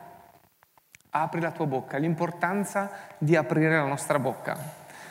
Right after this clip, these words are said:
Però partiamo, entriamo dentro e poi dopo vediamo, eh. Ehm, sai, quando, eh,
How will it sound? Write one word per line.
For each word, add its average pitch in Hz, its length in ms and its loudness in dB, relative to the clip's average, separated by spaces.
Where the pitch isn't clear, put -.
Però - 300 2
partiamo, 156 480 4
entriamo 185 340 4
dentro 214 600 4
e 170 80 4
poi 165 160 2
dopo 147 840 2
vediamo, 143 560 2
eh. 160 60 0
Ehm, 156 920 4
sai, 190 320 4
quando, 240 1200 0
eh, 131 640 0